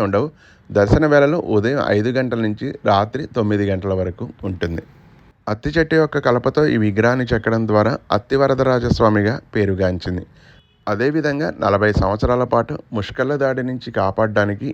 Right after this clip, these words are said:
ఈ విగ్రహాన్ని కోనేరులో దాచడం కారణంగా నలభై ఏళ్లకు ఓసారి మాత్రమే స్వామివారిని దర్శించాలనే కొత్త సాంప్రదాయానికి కూడా తెరలేచింది. ఒక మనిషి తన జీవితంలో రెండుసార్లు స్వామివారిని దర్శించుకున్నారంటే అదెంతో భాగ్యవంతుడిగా చెప్పవచ్చు.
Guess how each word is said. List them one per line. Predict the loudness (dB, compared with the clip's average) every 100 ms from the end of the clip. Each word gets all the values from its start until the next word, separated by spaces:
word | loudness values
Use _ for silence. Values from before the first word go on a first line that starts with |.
| -2
ఈ | -2
విగ్రహాన్ని | -2 0 0 0 -2
కోనేరులో | -2 0 2 2 4
దాచడం | 4 4 0 2
కారణంగా | 2 2 0 0 -2 -12 -18 -6
నలభై | -2 0 -2 -2
ఏళ్లకు | -4 -4 -2
ఓసారి | 0 0 0 0
మాత్రమే | 0 0 2
స్వామివారిని | 2 2 2 2 0 0 0
దర్శించాలనే | 2 2 0 -2 -2 -4 -4
కొత్త | -6 -4 0
సాంప్రదాయానికి | 0 2 2 2 0 -4 -4
కూడా | -4 -4 -2
తెరలేచింది. | 0 0 -2 -4 -6 -6 -8 -10 -12 -12 -14 -14 -10 -6
ఒక | -2
మనిషి | 0 0 0 -2 -2 -2
తన | 0
జీవితంలో | 0 0 0 0 0 0 0
రెండుసార్లు | 2 4 4 2 0
స్వామివారిని | 2 2 2 2 2 2 2
దర్శించుకున్నారంటే | 2 2 0 -2 -2 0 -2 -2 -4 -6 -10 -20 -20 -8 -4
అదెంతో | -2 0 2 4
భాగ్యవంతుడిగా | 6 4 2 0 0 0 0
చెప్పవచ్చు. | 0 0 0 -2 -4